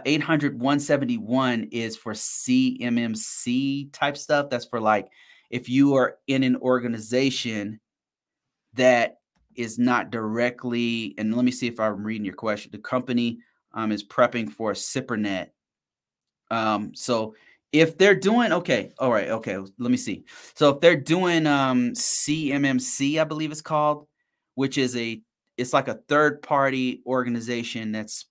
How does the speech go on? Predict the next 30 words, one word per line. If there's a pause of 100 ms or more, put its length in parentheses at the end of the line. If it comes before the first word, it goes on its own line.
(120)
supplying,
say,
tires
to
the (720)
Department
of
Defense
or
something. (400)
And
they,
they're,
they
don't
have
a (640)
federal
system. (1200)
They
have
a,
a
system (240)
that (380)
has
to
receive
data (260)
or